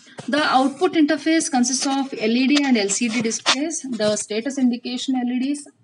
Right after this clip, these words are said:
et cetera, that are connected to the I O bus of the controller.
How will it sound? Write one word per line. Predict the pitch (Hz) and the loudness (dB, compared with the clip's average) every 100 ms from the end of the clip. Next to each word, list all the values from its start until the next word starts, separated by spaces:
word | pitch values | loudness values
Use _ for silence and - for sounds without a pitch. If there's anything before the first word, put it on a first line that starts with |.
| - | -10
et | 208 | -10
cetera, | - 196 190 214 254 | -6 -8 -6 -4 -4
that | 208 | -6
are | 202 | -8
connected | 202 208 233 247 240 - | -8 -6 -6 -6 -10 -6
to | 240 294 - - - - - | -4 -4 -8 -20 -20 -16 -2
the | 233 | 0
I | - 240 | 2 2
O | 302 | 2
bus | 277 - | -2 -2
of | 214 185 | -4 -4
the | 220 | -4
controller. | 285 226 185 160 | -2 -2 -4 -8